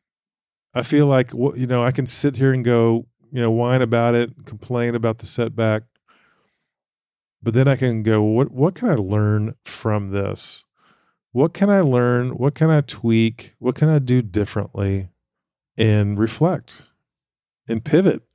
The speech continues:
But it's such a, such a corporate word, pivot. Let's pivot.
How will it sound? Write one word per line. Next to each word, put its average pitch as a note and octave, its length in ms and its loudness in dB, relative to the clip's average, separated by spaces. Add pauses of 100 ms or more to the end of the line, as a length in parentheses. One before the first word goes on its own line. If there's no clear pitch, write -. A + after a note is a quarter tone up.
(100)
But G#2 160 -4
it's G2 160 -2
such - 640 -12
a, G2 220 -4
such - 260 -16
a - 60 -12
corporate - 440 -18
word, F#2+ 260 -16
pivot. A2 340 -12
Let's - 160 -10
pivot. - 380 -14